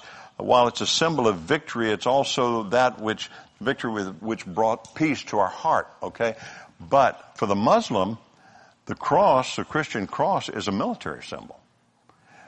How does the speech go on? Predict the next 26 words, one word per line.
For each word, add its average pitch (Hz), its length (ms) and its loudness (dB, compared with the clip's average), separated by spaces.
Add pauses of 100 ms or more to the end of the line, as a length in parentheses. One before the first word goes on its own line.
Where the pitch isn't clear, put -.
And 110 280 0
so - 560 -2
we, 117 380 0
you 104 200 -6
know, 95 220 2
it's, 98 340 -4
a 101 60 -4
lot 98 560 2
of 117 80 0
it 117 160 -2
has 117 300 -2
to 107 100 -8
do 110 260 -2
with 101 220 0
our, 101 240 4 (400)
uh, 92 400 0
having 120 340 0
to 98 180 -4
reconcile, 92 840 0 (380)
uh, 92 180 -2
you 98 140 -6
know, 90 260 -2 (200)
there 101 500 -2
are, - 340 -6
you 92 80 -8
know, 85 200 -6